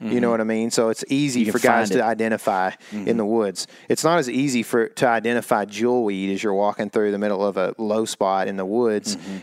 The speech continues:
Speaker 1: and understand that deer eating that, you know, in the summer, and therefore, uh, you know, whatever. But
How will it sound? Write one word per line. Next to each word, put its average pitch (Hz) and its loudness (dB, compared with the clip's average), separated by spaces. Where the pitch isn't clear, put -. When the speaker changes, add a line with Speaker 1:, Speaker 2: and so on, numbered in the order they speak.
Speaker 1:
and 120 0
understand 120 0
that 107 -2
deer 117 0
eating 110 -4
that, 98 -2
you 113 -2
know, 101 -2
in 101 -4
the 101 -8
summer, 101 -2
and 101 -2
therefore, 104 0
uh, 101 0
you 110 -4
know, 95 -4
whatever. 117 -2
But 135 0